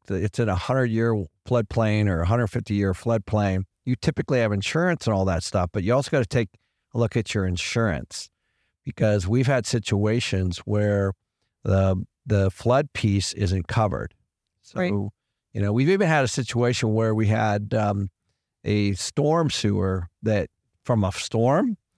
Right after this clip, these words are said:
Speaker 1: um, you can imagine trees fell down and all that and plug up the storm sewer, which was the drainage. And then that rose just like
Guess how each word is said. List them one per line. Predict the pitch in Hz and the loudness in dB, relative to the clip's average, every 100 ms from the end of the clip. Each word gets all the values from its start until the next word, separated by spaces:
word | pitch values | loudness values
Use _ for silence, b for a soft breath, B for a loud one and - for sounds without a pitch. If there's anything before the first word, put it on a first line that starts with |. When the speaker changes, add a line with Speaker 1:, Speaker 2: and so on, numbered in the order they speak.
| _ _ - | _ _ -4
Speaker 1:
um, | 110 110 107 98 | 0 2 0 -2
you | 123 | -4
can | 110 113 | 0 2
imagine | 117 104 98 | 2 0 -2
trees | - 123 117 | -2 0 0
fell | - 123 110 | 0 0 2
down | 113 110 110 | 2 2 2
and | 107 | 2
all | 110 | 0
that | 104 | 0
and | 98 95 | -2 -2
plug | - 131 | 0 0
up | 123 - | 0 0
the | 98 | -4
storm | - 127 170 175 | -4 0 2 2
sewer, | 147 - 95 87 95 107 _ _ _ _ _ | -2 0 0 0 -2 -6 _ _ _ _ _
which | 113 117 - | -4 -4 0
was | 110 98 | 0 0
the | - | -2
drainage. | 90 120 143 127 90 95 - | 0 2 2 0 -2 -4 -4
And | 104 | -2
then | 107 107 98 | 0 0 0
that | 107 135 143 | 2 2 2
rose | 113 104 98 101 | 0 2 2 -2
just | - 101 - | -4 -6 -2
like | 101 | -2